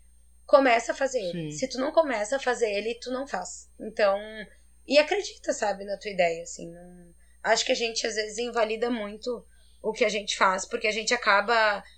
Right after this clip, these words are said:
Speaker 1: vendo muitos exemplos grandes, assim, e, tipo, na real, todo mundo que é grande foi pequeno em algum momento, sabe? Então, a gente não pode ficar se apegando a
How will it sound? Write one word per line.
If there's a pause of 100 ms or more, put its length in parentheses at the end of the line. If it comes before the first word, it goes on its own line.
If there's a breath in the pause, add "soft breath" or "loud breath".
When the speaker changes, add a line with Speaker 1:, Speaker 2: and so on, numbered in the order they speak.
(420 soft breath)
Speaker 1:
vendo
muitos
exemplos
grandes,
assim,
e,
tipo,
na
real, (920)
todo
mundo
que
é
grande
foi
pequeno
em
algum
momento,
sabe?
Então,
a
gente
não
pode
ficar
se
apegando
a